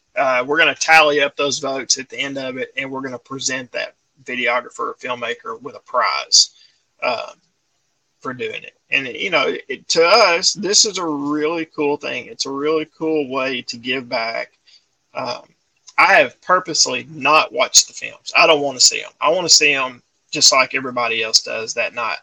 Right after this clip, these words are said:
I kinda know what some of 'em are about. And, man, there's a couple tearjerkers in there. Uh, there's an educational one in there,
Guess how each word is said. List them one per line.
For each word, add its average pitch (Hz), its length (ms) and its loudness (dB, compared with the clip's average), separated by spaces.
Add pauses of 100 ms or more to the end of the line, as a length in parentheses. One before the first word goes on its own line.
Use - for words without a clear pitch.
I 143 140 -2
kinda 165 300 0
know 143 300 2
what 147 240 2
some 156 260 6
of 147 140 0
'em 143 180 -8
are 110 100 -12
about. 127 540 0 (560)
And, 135 140 -6
man, 127 300 -2
there's 131 300 -2
a - 80 -18 (280)
couple - 260 0
tearjerkers 170 840 -2
in 170 120 -8
there. 180 420 -8 (540)
Uh, - 360 -4
there's 117 240 -8
an - 60 -6
educational 170 760 2
one 165 240 -2
in 151 120 -4
there, 147 460 -4